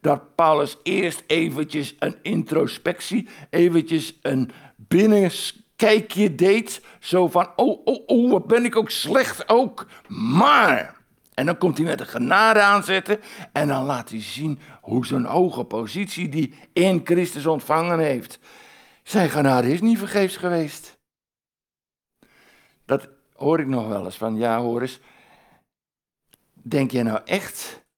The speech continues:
dat alles maar genade, dat je alles maar van de Heer kan verwachten, dat jij zelf niet meer de heerschappij in je leven hebt, maar dat je het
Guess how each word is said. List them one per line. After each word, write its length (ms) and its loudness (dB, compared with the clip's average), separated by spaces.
dat 240 -2
alles 680 -4
maar 220 -4
genade, 480 -4
dat 240 2
je 260 2
alles 500 4
maar 500 0
van 220 0
de 60 0
Heer 300 4
kan 220 0
verwachten, 480 0
dat 240 2
jij 340 4
zelf 760 2
niet 420 2
meer 540 4
de 400 2
heerschappij 1040 2
in 280 0
je 140 4
leven 420 4
hebt, 220 0
maar 200 2
dat 240 0
je 80 2
het 220 0